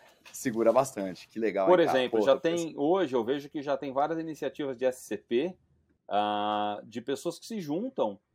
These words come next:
Speaker 2: pra investir na compra de um imóvel, pra reformar e vender, pra, na, pra comprar um imóvel em leilão, ah, e também com quarenta por cento de desconto e também arrumar, né, arrumar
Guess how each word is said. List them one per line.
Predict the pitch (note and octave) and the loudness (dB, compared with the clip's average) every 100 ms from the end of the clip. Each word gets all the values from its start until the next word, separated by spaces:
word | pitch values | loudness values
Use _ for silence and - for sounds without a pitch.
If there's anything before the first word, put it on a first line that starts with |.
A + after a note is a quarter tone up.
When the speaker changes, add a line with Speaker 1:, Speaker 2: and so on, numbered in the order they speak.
| _ _ _ | _ _ _
Speaker 2:
pra | - C#3 | 4 4
investir | F#3 G3 F3 - C#3+ D#3 F#3+ G3+ | 4 0 0 -2 -6 -4 -4 -4
na | C#3 | -6
compra | - E3+ E3+ D3 | -2 -2 0 -2
de | C#3 | -2
um | D3+ | -4
imóvel, | C#3+ C#3 D3 E3 D#3 D#3 E3 D#3+ | -2 0 2 0 0 0 0 0
pra | - C3 | 0 2
reformar | C3+ - C3+ B2+ C3+ C#3+ | 0 0 0 0 0 -2
e | C#3 B2+ | -4 -4
vender, | C3+ C3+ C3 B2 - _ _ _ | -4 -2 0 -2 -6 _ _ _
pra, | - A#2+ | -10 -4
na, | B2 A#2+ A#2 | 0 0 -2
pra | - B2+ B2+ B2 A#2+ A2 _ | -2 0 2 2 0 -4 _
comprar | D3 C3+ C#3+ | -4 2 4
um | C#3+ | 4
imóvel | C#3+ C3+ C#3 C#3 C3 C3+ C3+ | 2 4 6 6 4 2 2
em | C#3+ | 2
leilão, | D3+ D3 C3 D3+ E3 C3 F#2+ _ _ _ - | 2 2 4 8 8 6 -4 _ _ _ -2
ah, | A#2 A#2+ A#2+ A#2 A#2+ A#2+ A#2 C3 | 4 6 6 6 6 4 2 0
e | B2+ B2 | 0 2
também | C#3 B2+ C3 C3 C3 B2 _ _ _ _ _ _ | 2 6 4 4 -4 -8 _ _ _ _ _ _
com | D3 B2+ | -6 4
quarenta | C#3 D#3 - | 6 6 0
por | - | -4
cento | D#3 | -4
de | C#3+ | -6
desconto | - D3+ D#3 D#3 - D3 C#3+ - | -4 -2 -2 -2 -4 -4 -4 -4
e | C3+ D3+ D#3 - _ _ _ | -2 -2 -2 -6 _ _ _
também | C#3 C#3 D3 | 2 2 0
arrumar, | B2+ C3+ C3 D3 D3+ D3 | 0 0 4 6 6 4
né, | B2 A#2+ B2+ C3+ | 0 -8 -2 0
arrumar | B2 B2 C#3+ D3 | 0 4 4 4